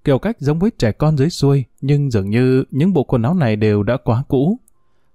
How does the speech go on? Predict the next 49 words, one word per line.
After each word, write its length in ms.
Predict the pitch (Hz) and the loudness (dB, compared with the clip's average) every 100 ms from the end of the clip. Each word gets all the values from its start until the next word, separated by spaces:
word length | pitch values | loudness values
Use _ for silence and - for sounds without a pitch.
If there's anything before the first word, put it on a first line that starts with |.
| - | -2
Có 100 | 135 | 0
lẽ 240 | 120 120 | 2 0
đám 180 | 131 156 | 0 0
người 160 | 139 101 | 0 0
kia 300 | 135 131 127 | 2 2 2
nhặt 160 | 123 | 0
ở 80 | 117 | 0
đâu 240 | 107 147 | 0 0
mang 280 | 156 156 156 | 0 0 0
về 260 | 120 107 104 | 0 0 0
cho 140 | - | -2
bọn 200 | 139 120 | -2 -2
nhóc 200 | 143 - | -4 -2
mặc. 180 | 120 101 _ _ _ _ _ _ _ - | -2 -4 _ _ _ _ _ _ _ -4
Càng 200 | 123 107 | -2 0
nhìn 220 | 107 104 | 0 0
bọn 160 | 110 120 | -2 0
nhóc, 180 | 175 240 _ - | -2 -2 _ -4
Nam 200 | 170 185 | 0 2
lại 100 | 120 | 0
càng 260 | - 113 107 | 0 -2 0
thấy 180 | 135 190 | -2 0
thương 280 | 151 151 143 | 0 0 0
chúng 160 | 135 139 | -2 -2
nó 80 | |
hơn, 280 | 151 123 123 120 _ _ _ - | -2 0 0 -2 _ _ _ -6
nhất 200 | 156 240 | -2 0
là 160 | 131 113 | 0 0
những 180 | 156 | 0
đứa 100 | 160 | 0
bị 140 | 185 135 | 0 -2
khiếm 240 | - 151 | 0 -2
khuyết 280 | 175 220 - | 0 -2 0
về 180 | 120 107 | 0 0
cơ 220 | - 151 | 2 0
thể. 260 | - 104 87 _ _ _ _ _ - | 2 0 -2 _ _ _ _ _ 0
Nam 180 | 196 | 0
trả 200 | 196 120 | 2 -2
tấm 260 | 101 143 202 | 0 -2 0
ảnh 160 | 117 101 | 0 0
lại 160 | 110 117 | -2 -2
cho 80 | |
thằng 220 | 147 110 95 | -2 -2 -4
nhóc 200 | 165 - | -6 -2
lớn 200 | 120 151 | 0 0
nhất 160 | 214 - | -2 -2
rồi 320 | 113 104 101 | 0 0 0
khẽ 180 | - 120 | -2 -2
nói, 320 | 113 120 | 0 0